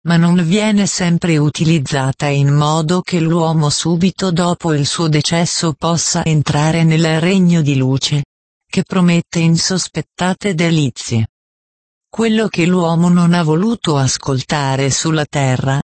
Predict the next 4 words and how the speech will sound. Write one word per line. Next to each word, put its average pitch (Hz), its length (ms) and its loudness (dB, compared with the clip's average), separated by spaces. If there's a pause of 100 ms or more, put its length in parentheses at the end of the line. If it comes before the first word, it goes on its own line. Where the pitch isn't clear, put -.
(220)
lo 196 160 2
dovrà 160 420 0
accettare 151 760 -2
nell'aldilà, 160 800 2